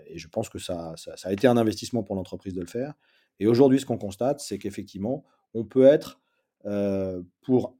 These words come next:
un même nombre de kilogrammes de C O deux émis dans l'atmosphère,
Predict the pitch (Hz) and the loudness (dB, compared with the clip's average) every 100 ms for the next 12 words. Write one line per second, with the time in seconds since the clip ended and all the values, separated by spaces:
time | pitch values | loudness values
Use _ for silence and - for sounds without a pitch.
0 | - 107 107 123 143 147 165 151 131 127 | -8 -4 4 6 6 8 8 8 6 6
1 | 131 131 123 135 120 - 120 117 117 113 | 8 8 8 6 4 4 4 4 4 4
2 | 107 101 107 101 - 135 156 | 2 0 -2 0 4 6 6